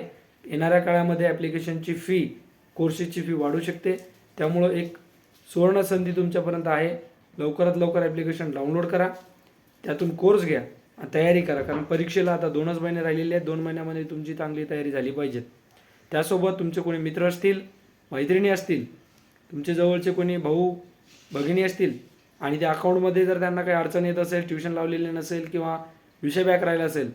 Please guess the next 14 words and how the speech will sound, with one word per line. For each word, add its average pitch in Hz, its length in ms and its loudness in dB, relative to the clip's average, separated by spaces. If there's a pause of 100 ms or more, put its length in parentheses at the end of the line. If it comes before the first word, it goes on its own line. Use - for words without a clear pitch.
(400)
तर 147 60 0
त्यांना 165 400 2
हा 170 120 0
व्हिडिओ 170 240 2
नक्की 165 260 -4
शेअर 175 200 2
करा, 175 220 2
जेणेकरून 160 480 0 (640)
त्यांना 175 420 2 (500)
फायदा 180 280 8
होईल 165 240 8 (500)
आणि 165 180 0
परीक्षेमध्ये 170 680 0
ते 175 160 0